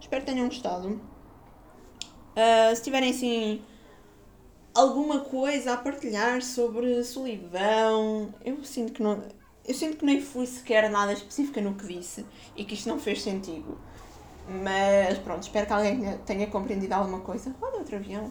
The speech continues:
Fogo, terceiro avião. Ainda dizem que não há aviões a sair do Porto. Fogo. Gente, tantos aviões. Ah, pronto. E é isso. Tenho de pensar o que é que vou vestir amanhã.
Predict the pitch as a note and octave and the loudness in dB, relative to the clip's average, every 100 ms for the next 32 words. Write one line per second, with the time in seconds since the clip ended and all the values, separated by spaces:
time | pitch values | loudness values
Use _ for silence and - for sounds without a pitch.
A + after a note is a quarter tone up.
0 | - - - D4 F4+ - - - - D4+ | -10 -8 -6 -8 -10 -14 -18 -10 -6 -4
1 | D4 B3+ - - - - - - - - | -6 -8 -10 -20 -20 -20 -20 -20 -20 -20
2 | - - - - - F3 D#3 G3 G#3 G#3+ | -20 -20 -20 -14 -10 -8 -8 -6 -6 -6
3 | G3+ G#3 G3+ G3 G3+ A3+ - G#3 C#4 C#4 | -6 -6 -6 -6 -6 -6 -6 -6 -6 -8
4 | - A3 - - - B3 - - - - | -10 -12 -12 -16 -16 -16 -16 -18 -20 -16
5 | - - - - - - - - - - | -12 -12 -12 -14 -16 -18 -20 -20 -20 -20
6 | - - - - - - - - - - | -20 -16 -14 -14 -16 -20 -20 -20 -20 -12
7 | B3+ G4 - D#4 G#3+ G3+ G3+ G#3+ - - | -8 -8 -6 -8 -6 -6 -8 -10 -18 -20
8 | - - - - - - - - - - | -20 -20 -20 -20 -20 -20 -20 -20 -20 -20
9 | - - - - - - - - - - | -20 -20 -20 -20 -20 -20 -20 -20 -20 -20
10 | - - - - - - B3 C4 C4+ C4+ | -20 -20 -20 -16 -16 -4 2 4 6 4
11 | C4 G#3+ A3+ - - - - - - - | 0 -4 -4 -6 -16 -20 -20 -10 -10 -10
12 | - B3+ C4 C4 C4 A#3+ C#4 D4+ - D#4+ | -8 -2 0 -2 2 2 4 0 0 0
13 | D#4 - - - - - - - - - | -2 -4 -16 -20 -20 -20 -20 -20 -20 -20
14 | - - - - G#3+ G3+ G3 F#3 G3 G#3+ | -20 -20 -20 -8 -6 -4 -4 -2 -2 -2
15 | F#3+ - G3 F#3 F#3+ | -4 -6 -6 -4 -4